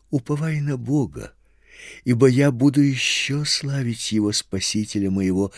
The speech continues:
и Бога моего. Унывает во мне душа моя, посему я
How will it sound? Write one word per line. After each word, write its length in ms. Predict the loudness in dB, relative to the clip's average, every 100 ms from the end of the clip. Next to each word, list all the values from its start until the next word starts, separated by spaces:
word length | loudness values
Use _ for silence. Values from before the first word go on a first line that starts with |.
| -20 -4
и 80 | -2
Бога 440 | 0 2 2 0
моего. 480 | -6 -6 -8 -8 -12 _ -20 -20 -20 -20 _
Унывает 720 | 0 2 4 4 2 0 0 0
во 140 | -2
мне 200 | 0 0
душа 480 | 0 -2 -4 -4 -4
моя, 520 | -4 -6 -8 -12 -16 _ _ _ _
посему 540 | -10 -8 -4 -4 -2
я 380 | -4 -6 -6 -8